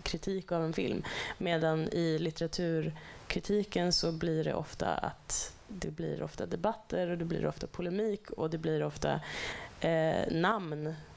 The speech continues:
som hamnar på vardera sida av, av en, en kultursidesfight. Och det skulle jag säga är betydligt mer internt än vad filmkritik,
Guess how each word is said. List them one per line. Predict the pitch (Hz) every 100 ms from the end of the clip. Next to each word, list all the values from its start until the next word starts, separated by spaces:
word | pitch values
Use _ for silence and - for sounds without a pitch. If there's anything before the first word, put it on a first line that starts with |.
| - - -
som | - - 170
hamnar | 175 170 175 160 156
på | - 147 151 175
vardera | 160 160 156 160
sida | 156 170 160 156
av, | 87 87 170 175 -
av | - - 170 - -
en, | 156 156 165 - -
en | 156 156 156 - - - - - -
kultursidesfight. | - 220 196 220 190 170 180 165 165 - - - - - - - - - - - -
Och | 190
det | 170 262 247
skulle | 208 - 160 151
jag | 175
säga | - 226 - 82 92 95 170 - - - -
är | 160
betydligt | 156 156 269 254 185
mer | 165 156
internt | - 156 156 214 196 - - - - - - - - - -
än | 185 170 165 175
vad | 160
filmkritik, | 156 175 160 151 156 226 220 - - - -